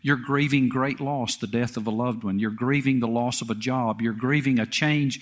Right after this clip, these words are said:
in life, or circumstances have come, bad health, broken relationships, but for whatever reason, life seems heavy. We're singing all about this joy of the Lord. What are we talking about here? Merry Christmas. I'm,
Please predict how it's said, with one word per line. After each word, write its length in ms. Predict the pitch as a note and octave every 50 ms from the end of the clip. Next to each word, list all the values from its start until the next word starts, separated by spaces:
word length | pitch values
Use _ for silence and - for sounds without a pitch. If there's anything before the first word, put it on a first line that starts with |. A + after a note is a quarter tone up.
| - - - - - -
in 140 | - C#3 C3
life, 400 | C3 C3 D3 D3+ D3 C#3 B2 -
or 140 | A#2+ A2+ - - - - - -
circumstances 840 | - - F3+ F3 - D#3+ C#3 - - D#3+ D#3+ D#3 - - C#3+ B2 A#2
have 120 | B2+ -
come, 300 | - - D#3 C#3+ B2+ A#2
bad 260 | B2+ D#3 F3 F3 E3+ D#3
health, 340 | B2 D3 E3+ D#3+ C#3+ - - - - - - - - _ _ _ _ _ -
broken 400 | - B2 D#3+ F3+ F3+ - D3+ C#3+
relationships, 840 | C#3+ C#3+ D3 D#3+ E3+ F3 - - E3+ C#3+ - - D#3+ D#3 C#3 - - - - - - - -
but 140 | D3 D3
for 140 | - D3 D3+
whatever 440 | B2 - E3+ F#3 F#3+ F#3+ G3+ F3+ F3
reason, 400 | D#3+ D#3+ F3 G3 F#3+ C#3+ D3 C#3+
life 360 | C3+ C3+ D3 D#3+ F3 - - -
seems 340 | - - E3+ E3+ D3+ B2
heavy. 640 | - C3 C#3+ D#3 F3 F#3 D3 C#3 A#2+ A#2 A#2 B2+ C3
We're 220 | C3+ C#3 C#3 C3+
singing 360 | - - F3 E3+ F3+ E3+ D#3
all 160 | D3+ D#3 D#3+ D#3
about 280 | D3 D3+ D3+ D3+ -
this 160 | - C#3+ -
joy 360 | - A#2+ C#3 D#3 D#3+ E3+ E3+ D#3
of 80 | D3
the 60 | C#3
Lord. 340 | C3+ C#3 D#3 E3+ F3 D#3 B2+
What 200 | B2 C#3+ E3+ E3
are 60 | D#3+
we 100 | D3 C#3
talking 360 | C3+ - E3 E3+ F3 - E3+ D3+
about 300 | C#3 C3 E3+ C3+ A#2 - - - - - -
here? 280 | D3+ D3 C#3+ C3+ B2+ - - - - - - - - - -
Merry 320 | D#3 C#3+ D#3+ E3+ D#3+ D3+
Christmas. 560 | D3 - - F3 F3 F#3 - - D3+ C3 B2 C#3+
I'm, 440 | D3 E3+ E3+ D#3 D3 C3 B2 -